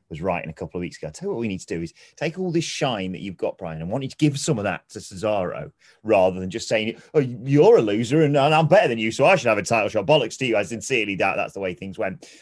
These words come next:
But I went back recently, uh, a while ago and watched, uh, that Chronicle, which I just, I mean,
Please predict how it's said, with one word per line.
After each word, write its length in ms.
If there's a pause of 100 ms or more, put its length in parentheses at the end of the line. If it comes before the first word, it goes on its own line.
But 220 (340)
I 60
went 460
back 240
recently, 680 (100)
uh, 180
a 40
while 280
ago 420
and 140
watched, 640
uh, 340 (720)
that 200
Chronicle, 600
which 200
I 60
just, 320 (440)
I 60
mean, 320